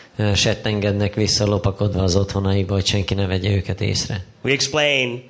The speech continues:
Speaker 2: how Krishna sneaks back into his house and gets in bed and acts like he's been s-, asleep all night.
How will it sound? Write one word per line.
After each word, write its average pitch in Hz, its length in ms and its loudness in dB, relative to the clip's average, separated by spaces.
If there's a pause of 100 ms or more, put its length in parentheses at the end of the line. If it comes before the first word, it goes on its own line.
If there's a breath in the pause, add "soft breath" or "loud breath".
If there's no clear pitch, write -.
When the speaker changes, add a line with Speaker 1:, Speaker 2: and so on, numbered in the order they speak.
(100)
Speaker 2:
how 117 200 0
Krishna 117 500 -2 (100)
sneaks - 500 -2
back 110 240 -4
into 107 240 -4
his 101 140 -2
house 104 600 -2
and 87 160 -12 (180 loud breath)
gets 117 260 -2
in 107 240 -2
bed 101 460 -2
and 92 100 -10 (200 loud breath)
acts 110 260 -2
like 110 220 -4
he's 101 160 -4
been 98 220 -8 (140)
s-, - 160 -4
asleep - 480 -2
all 101 220 0
night. 98 340 -4